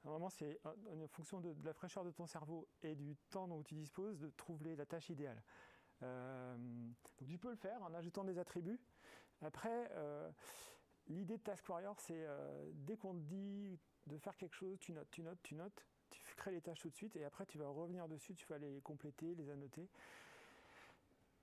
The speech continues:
Tu peux le faire, tu vas peut-être passer un peu trop de temps et au bout d'un moment, enfin,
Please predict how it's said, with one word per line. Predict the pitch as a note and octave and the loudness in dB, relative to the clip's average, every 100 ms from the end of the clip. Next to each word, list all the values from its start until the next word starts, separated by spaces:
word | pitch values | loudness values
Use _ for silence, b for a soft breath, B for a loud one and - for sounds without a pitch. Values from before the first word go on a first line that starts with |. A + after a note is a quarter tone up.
| - - - - | -20 -20 -14 0
Tu | E3 | 4
peux | |
le | G#3 | 6
faire, | G3 A#3 B3 - F#3+ | 6 4 4 -4 0
tu | F3 | 4
vas | E3 | 6
peut-être | A#3+ A#3 | 4 6
passer | G#3 - A3 A3+ | 2 6 4 6
un | F3 | 4
peu | F3 A3 | 4 4
trop | A3+ | 4
de | A3 | 4
temps | G#3 A3+ - - | 2 2 -6 0
et | D#3+ D3 | 2 4
au | D3+ | 4
bout | C#3+ | 4
d'un | D#3+ D#3+ | 4 4
moment, | E3 | 2
enfin, | D#3+ E3+ D3+ D#3 | 2 2 2 2